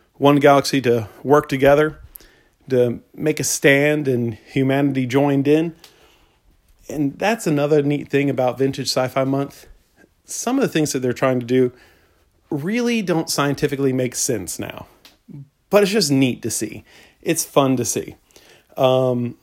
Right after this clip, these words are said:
so that book I really enjoyed, thought it was very creative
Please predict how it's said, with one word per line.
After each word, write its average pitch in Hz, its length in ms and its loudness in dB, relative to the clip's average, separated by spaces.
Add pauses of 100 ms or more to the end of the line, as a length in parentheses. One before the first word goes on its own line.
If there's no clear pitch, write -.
(160)
so - 160 -2
that 196 160 2
book 196 180 2
I 160 40 6
really 160 320 4
enjoyed, 165 540 4 (240)
thought 151 200 4
it 147 60 0
was 135 160 2
very 143 220 2
creative 147 600 0